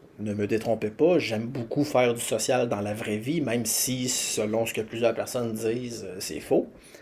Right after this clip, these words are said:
Étant donné que je passe beaucoup de temps sur les jeux vidéo, sur les séries, sur les films, j'adore faire du social et je suis capable de passer des journées à faire du social. Mais dans la vraie vie, quand je joue à un jeu vidéo, je veux jouer, je veux m'amuser, je veux,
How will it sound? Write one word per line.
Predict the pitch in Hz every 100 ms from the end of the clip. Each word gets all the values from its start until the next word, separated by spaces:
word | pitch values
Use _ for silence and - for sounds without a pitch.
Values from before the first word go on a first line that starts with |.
| - - - -
Étant | 113
donné | 110 117
que | 113
je |
passe | 107 107 110
beaucoup | 123 110 -
de | -
temps | 120
sur | 117 107
les | 104
jeux | 110
vidéo, | 107 110 110 117
sur | 113
les | 107
séries, | 107 117 110 110
sur | 110
les | 101 98
films, | 127 151 131
j'adore | 120 104 107 107 - 147 120
faire | 120 110
du | 110
social | - 113 - 185 160
et | 120
je | 113
suis | -
capable | 120 113 127
de | 117
passer | - 127
des | 117
journées | 107 120 98 123 180
à |
faire | - 120
du | 113
social. | 123 117 214 214 - - - - - - - -
Mais | 123
dans | 107
la | 107
vraie | 110 110
vie, | 107 110 - - - - - - -
quand | 98
je | 101 107
joue | 117 123 196 131
à |
un | 110
jeu | 117 120
vidéo, | 110 110 110 165 170
je | 113
veux | 107 101
jouer, | 107 113 123 190
je | 156 113
veux | 110 110
m'amuser, | 110 110 107 120 180
je | 165 107
veux, | -